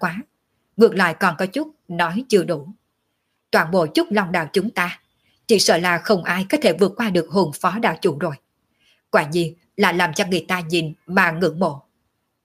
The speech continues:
Những lời này của y có chút nịnh nọt, nhưng mọi người tại đây nghe lại không cảm thấy chói tai, bởi vì trong lòng bọn họ cũng đang suy nghĩ như vậy,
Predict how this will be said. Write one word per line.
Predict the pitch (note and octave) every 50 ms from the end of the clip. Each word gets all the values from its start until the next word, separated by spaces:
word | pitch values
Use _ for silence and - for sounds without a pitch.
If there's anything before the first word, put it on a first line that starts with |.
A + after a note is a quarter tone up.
| _ _ _ _ _ _ _ _ _ _ _ _
Những | - G3 G#3+ D#3+ E3+
lời | G3 E3+
này | D#3+ F3+ E3+ D#3+ -
của | - F3+
y | D#3 F3 F3+ F3
có | F3 - F#3
chút | F3+ - D4+ D4+
nịnh | G#3 F#3 F3 D3 D3+
nọt, | D#3+ E3+ D#3+ D3+ - _ _ _ _ _ -
nhưng | A3 B3 G#3
mọi | G3 F3+ D#3+ D#3
người | E3 F3+ E3+ D#3+ -
tại | - E3+ D#3
đây | E3 F#3 F3+
nghe | D#3+ D#3+ F3+ F3 F3 E3+ - _ _ -
lại | - F#3+ F3+ D3+ -
không | - G3+ F3 D#3
cảm | - E3+ C#3+ -
thấy | F#3 F3+ -
chói | - E3 E3+ G#3 -
tai, | - F3 F3 E3+ - _ _ _ _ _ _ _ _ _ _ _ _ _ -
bởi | G3+ G#3+ E3 D#3+
vì | F3 F#3+ F3+ E3+ E3+
trong | E3+ A#3+ A3 G3+
lòng | G3+ D#3+ D3+
bọn | E3+ E3+ D3
họ | D3 F3 F3 D#3 D3 D3 _ _ _ _ _ -
cũng | - E3 - E3
đang | F#3+ F3+ E3+ D3+
suy | - - G#3 F3+
nghĩ | E3 D3+ D3+
như | D3+ F3 F#3
vậy, | D#3+ F3 D#3 C#3+